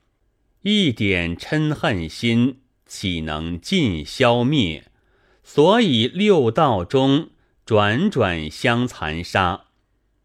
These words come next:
愿保此慈心，处处可施用。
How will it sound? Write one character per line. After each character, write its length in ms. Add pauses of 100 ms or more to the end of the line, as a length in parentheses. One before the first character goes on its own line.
(160)
愿 380
保 340
此 280
慈 320
心， 480 (420)
处 460
处 340
可 380
施 300
用。 340